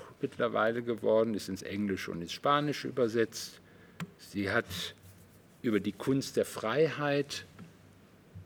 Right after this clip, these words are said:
ein Buch veröffentlicht, ein sehr grundlegendes Buch, was sich mit Hegel vor allem auch auseinandersetzt. In, im Hintergrund spielt immer Adorno eine gewisse Rolle bei ihrem Denken. Ich glaube, das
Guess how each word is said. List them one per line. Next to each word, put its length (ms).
ein 200
Buch 180
veröffentlicht, 720
ein 120
sehr 140
grundlegendes 960
Buch, 360
was 200
sich 280
mit 240
Hegel 360
vor 180
allem 300
auch 240
auseinandersetzt. 1040
In, 240
im 120
Hintergrund 600
spielt 320
immer 280
Adorno 460
eine 240
gewisse 360
Rolle 280
bei 140
ihrem 320
Denken. 320
Ich 100
glaube, 160
das 240